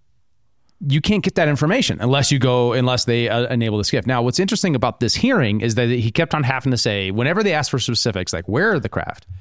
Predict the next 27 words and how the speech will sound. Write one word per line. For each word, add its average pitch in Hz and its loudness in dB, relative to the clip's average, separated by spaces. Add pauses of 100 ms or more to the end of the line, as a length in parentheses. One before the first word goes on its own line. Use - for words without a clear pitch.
(520)
Which 117 -2
corporations 147 2
are 151 2
collaborating 143 0
with 151 0
the 175 -2
government 156 0
on 87 -4
this? - -8
Which 98 -6
in, 131 0
which, 120 -2 (180)
who 208 2
is 156 0
in 143 0
charge 131 0
of 117 0
these 107 -2
programs? 123 -2 (260)
He 113 0
would 113 2
have 120 -2
to 117 -2
say, 98 -2
"Because 117 -2
it's 131 -4
classified, 92 -2